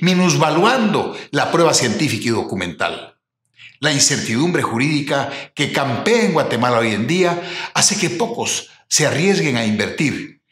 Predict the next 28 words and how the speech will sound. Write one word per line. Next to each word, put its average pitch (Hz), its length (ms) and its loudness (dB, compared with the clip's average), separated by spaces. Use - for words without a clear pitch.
Por 165 140 4
eso 185 180 2
la 180 100 4
economía 180 680 2
lo 135 80 0
resiente. 113 720 -4
Hay 139 120 -2
despidos 123 500 0
masivos 117 400 0
en 117 140 -2
bancos, 175 400 -2
fábricas 160 540 0
y 131 40 -4
medios 151 240 -2
de 147 100 -2
comunicación. 139 920 -2
No 151 160 2
hay 151 80 2
inversión 143 640 2
del 110 120 -2
Estado 180 460 2
porque 139 240 -2
los 139 140 -2
procesos 143 500 0
de 127 60 0
asignación 113 580 0
del 175 140 -2
gasto 208 420 -2